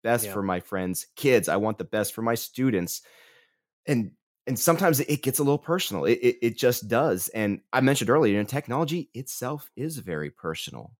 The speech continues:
Speaker 1: You know, you try to take away somebody's
Speaker 2: Yeah.
Speaker 1: phone and they will flip out on you. It's like, that's, no, you don't do that. You don't take away my games. I, I mean, I even remember as a kid, I had a Game Boy, you know, it's <laughs> technology as that is, you know,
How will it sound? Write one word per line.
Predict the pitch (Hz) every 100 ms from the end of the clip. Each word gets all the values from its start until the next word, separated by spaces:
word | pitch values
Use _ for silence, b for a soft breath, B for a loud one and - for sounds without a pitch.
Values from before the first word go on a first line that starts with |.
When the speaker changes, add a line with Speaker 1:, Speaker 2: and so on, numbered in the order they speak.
| _ _ _ _
Speaker 1:
You | 95
know, | 123
you | 135
try | - 113 147
to |
take | 139 131
away | 127
somebody's | 123 127 110 104
Speaker 2:
Yeah. | 143
Speaker 1:
phone | 147 120 85
and | 87
they | 131 104
will | 73
flip | - - 117 -
out | 113 143
on | 76 85
you. | 82 - _ _ _ _ _ _ _ _ _ _ _ _
It's | 90 92
like, | 92
that's, | - 143 - - _ -
no, | 101 165 117
you | 87
don't | 143 143
do | 127 185
that. | 90 64 -
You |
don't | 135 127
take | 143 151
away | 131 101
my | 87
games. | 80 82 78
I, | 90 131 -
I | 98
mean, | 104
I | 107 - - -
even | 95 135
remember | 151 156
as | 151 165
a |
kid, | - -
I | 101
had |
a | 147
Game | 160 214 147
Boy, | 73 82
you | 107
know, | 120 92
it's | 92 - _ _ _ -
<laughs> | 185 - 156 - B B B B
technology | - 95 110 107 92
as | 90 80
that | 101 87
is, | 82 104
you |
know, | 95 101